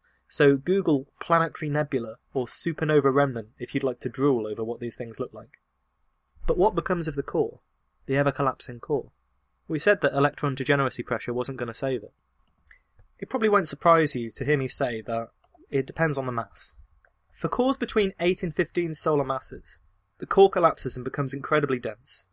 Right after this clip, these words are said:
so dense that all of the protons and electrons combine into neutrons. Now, only the neutron degeneracy pressure,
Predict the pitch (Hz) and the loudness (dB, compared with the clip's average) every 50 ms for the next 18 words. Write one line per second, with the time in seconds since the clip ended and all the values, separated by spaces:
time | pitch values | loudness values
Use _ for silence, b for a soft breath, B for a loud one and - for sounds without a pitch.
0 | _ _ _ - - 180 185 180 202 196 160 143 - - - - 160 185 196 - | _ _ _ 2 4 4 6 6 6 4 2 0 -4 -4 0 2 4 4 4 4
1 | - 143 - 160 143 139 - 143 127 117 135 127 120 123 120 - - 127 117 113 | 0 0 2 4 4 4 2 -4 -6 -6 -4 -4 -2 -4 -4 -6 -8 -10 -10 -10
2 | - - - 123 113 127 131 135 127 123 117 - 120 117 120 123 - - 113 107 | -10 -12 -12 -6 -4 -2 -2 -2 -2 -4 -6 -8 -10 -10 -10 -10 -12 -14 -18 -20
3 | _ _ - - _ _ _ _ _ _ _ _ _ _ _ _ - 151 147 147 | _ _ -20 -20 _ _ _ _ _ _ _ _ _ _ _ _ -2 0 2 2
4 | 147 - - _ _ _ - 175 196 214 220 220 202 185 170 160 165 185 202 190 | 0 0 -6 _ _ _ 0 0 0 2 2 0 0 0 0 0 -2 -2 -2 -2
5 | - - 143 131 120 131 117 131 127 127 123 113 - - 120 - - 117 113 - | -2 -2 -2 -2 -2 -2 -2 0 -2 -2 -2 -4 -8 -12 -12 -10 -10 -10 -10 -12
6 | - 113 113 | -16 -18 -20